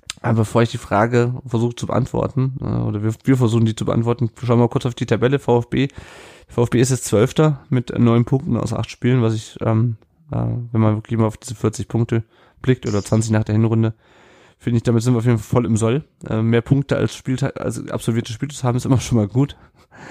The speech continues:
Und, ähm, ja, ich glaube, in der aktuellen Situation ist da echt jeder Punkt, äh, Gold wert. Janik, du hast es ja auch schon angesprochen. Ähm,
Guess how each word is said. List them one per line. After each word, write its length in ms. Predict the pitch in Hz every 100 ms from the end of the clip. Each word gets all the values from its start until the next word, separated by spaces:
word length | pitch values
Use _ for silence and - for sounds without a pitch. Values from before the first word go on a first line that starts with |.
| 143 156 151 151 139
Und, 520 | - 117 110 107 110 -
ähm, 440 | 104 104 104 104
ja, 160 | 104 87
ich 80 |
glaube, 140 | - 95
in 40 |
der 80 | 104
aktuellen 280 | - 104 98
Situation 400 | 101 107 - 104
ist 120 | -
da 100 | -
echt 220 | 90 -
jeder 160 | 110 107
Punkt, 320 | - 113 113
äh, 220 | - 107 101
Gold 220 | 107 104
wert. 140 | 110
Janik, 360 | 104 104 104 -
du 80 | 110
hast 120 | -
es 60 |
ja 80 | 101
auch 40 | 101
schon 120 | 101
angesprochen. 580 | 101 107 - 101 107 107 _ _
Ähm, 360 | 104 104 104